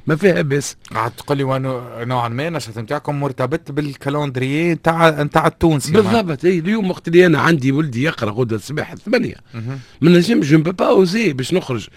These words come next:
Speaker 1: نمشي بيه حتى نصف الليل باش نروح، وما ذي ساعه وقتاش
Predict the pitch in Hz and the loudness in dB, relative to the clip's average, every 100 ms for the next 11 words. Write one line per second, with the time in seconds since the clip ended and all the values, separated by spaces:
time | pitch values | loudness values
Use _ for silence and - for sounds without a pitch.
0 | - - - 175 160 143 147 180 131 202 | -20 -6 2 4 4 0 0 2 2 -2
1 | 160 143 143 - 139 151 120 - 117 127 | -2 0 0 -2 -2 0 -2 -6 -10 -8
2 | 87 - _ _ 110 127 120 110 123 110 | -10 -14 _ _ -4 -2 -4 -4 -2 -2
3 | - 175 | -2 -4